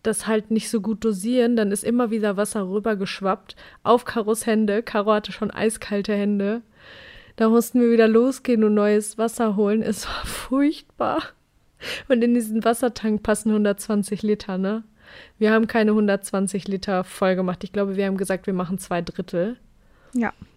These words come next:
Speaker 1: Aber auch das ist halt schon ziemlich viel. <laughs>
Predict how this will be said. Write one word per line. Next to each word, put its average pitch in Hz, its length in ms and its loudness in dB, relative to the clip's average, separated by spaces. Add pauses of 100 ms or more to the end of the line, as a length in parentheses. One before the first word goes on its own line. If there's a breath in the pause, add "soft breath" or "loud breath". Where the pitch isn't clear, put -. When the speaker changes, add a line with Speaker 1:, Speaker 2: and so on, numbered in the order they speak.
(440)
Speaker 1:
Aber 196 240 0
auch 180 120 0
das - 340 0
ist - 280 -10
halt 202 240 -4
schon 208 320 -4
ziemlich 208 680 -2
viel. 214 460 -2
<laughs> - 60 -10